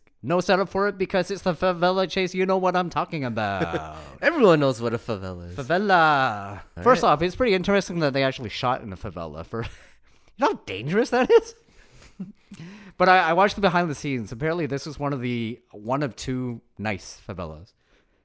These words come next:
Speaker 1: like, friendly ones. <laughs>
Speaker 2: Nice favelas.
Speaker 1: Nice favelas.
Speaker 2: <laughs> What's the other one? <laughs>
Speaker 1: I think there's, like, four or five, and, um, one or two of them
Speaker 2: Four or five
Speaker 1: are
Speaker 2: nice ones?
Speaker 1: welcoming. No, there's four or five in total, and only two of them will allow film crews in there.
Speaker 2: Oh, really?
Speaker 1: Yeah.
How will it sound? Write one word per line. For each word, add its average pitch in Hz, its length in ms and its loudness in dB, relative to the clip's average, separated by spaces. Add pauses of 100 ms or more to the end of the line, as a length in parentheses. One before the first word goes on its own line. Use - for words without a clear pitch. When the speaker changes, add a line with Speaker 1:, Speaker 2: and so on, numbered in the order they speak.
Speaker 1:
like, 95 140 -8
friendly 110 280 -2
ones. - 140 -4
<laughs> - 340 0
Speaker 2:
Nice 147 480 -4
favelas. 143 580 -6
Speaker 1:
Nice 120 240 -6
favelas. 123 800 -2 (180)
Speaker 2:
<laughs> - 160 -20
What's - 160 -6
the 131 160 -2
other 151 200 -2
one? 107 200 -2 (380)
<laughs> - 400 -18
Speaker 1:
I 135 120 0
think 202 180 -4
there's, 254 160 -4
like, 165 160 -2
four 123 420 -6
or 107 60 -4
five, 104 400 -4
and, 90 240 -10
um, 90 360 -10
one 117 200 -6
or 107 100 -10
two 113 160 -10
of 107 80 -8
them 95 80 -12
Speaker 2:
Four 117 140 -2
or 117 40 -2
five 110 240 -4
Speaker 1:
are 98 60 -10
Speaker 2:
nice 98 140 -2
ones? 107 100 -2
Speaker 1:
welcoming. 95 320 -10 (240)
No, 160 180 2
there's 143 220 2
four 185 260 2
or 175 60 4
five 135 420 2
in 113 160 -8
total, 123 460 -8 (320)
and 107 140 -8
only 123 160 -6
two 131 160 -8
of 123 40 -4
them 104 220 -6 (180)
will 110 160 -2
allow 98 220 -4
film 107 300 -8
crews 98 240 -6
in 95 100 -10
there. 107 120 -8 (220)
Speaker 2:
Oh, 98 120 -2
really? 101 280 -6 (140)
Speaker 1:
Yeah. 95 160 -8